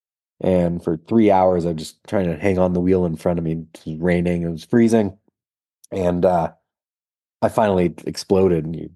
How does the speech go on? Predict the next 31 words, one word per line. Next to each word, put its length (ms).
you 100
pop, 440
as 120
they 140
say. 300
And, 340
uh, 180
I 20
look 260
up, 220
and 120
I'm 80
in 80
the 80
mountains, 400
and 100
it's 160
like 80
a 100
rainforest 720
with 80
these 160
waterfalls. 640
And 100
I, 120
I 60
hadn't 240
been 140
paying 180
attention 460
to 180